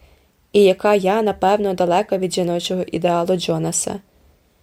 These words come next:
Вона буде сумлінна, сильна і шляхетна. Він сам такий серйозний, щирий і уважний. У ньому є все, що повинно бути в пастирі. Я дивувалася, як я могла подумати,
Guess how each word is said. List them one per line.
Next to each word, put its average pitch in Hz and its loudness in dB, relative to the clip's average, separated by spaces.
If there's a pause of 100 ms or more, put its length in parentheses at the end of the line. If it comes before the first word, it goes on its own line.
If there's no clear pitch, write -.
(240)
Вона 185 2
буде 214 2
сумлінна, 196 -2 (240)
сильна 214 0
і 208 -2
шляхетна. 185 -8 (580)
Він 220 4
сам 220 2
такий 214 2
серйозний, 196 0
щирий 208 0
і - -2
уважний. 185 -2 (540)
У 196 -4
ньому 247 4
є 254 2
все, 180 0
що - -6
повинно 185 -2
бути 180 -4
в 180 -8
пастирі. 170 -6 (580)
Я 202 4
дивувалася, 214 2
як 190 -2
я 196 0
могла 190 -2
подумати, 196 -2